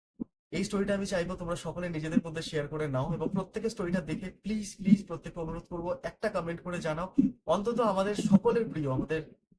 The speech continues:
বাড়ির মানুষ, ঘরের মানুষ, কারণ আমাদের বাংলা থেকে এই চাকরিটা ক্র্যাক করা হয়েছে,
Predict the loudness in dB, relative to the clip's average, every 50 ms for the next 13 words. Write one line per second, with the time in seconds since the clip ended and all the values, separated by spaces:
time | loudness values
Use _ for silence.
0 | _ _ _ 4 4 6 6 6 6 4 4 2 0 0 0 -2 -2 0 2 2
1 | 2 2 2 2 2 2 2 0 0 2 2 2 2 2 0 0 -2 -2 -4 -4
2 | -8 -6 0 2 4 4 4 4 2 2 2 0 -4 -4 -4 -2 -2 -4 -4 -4
3 | -4 -4 -4 -2 -2 -2 -2 0 -2 -2 -2 -2 -6 -6 -6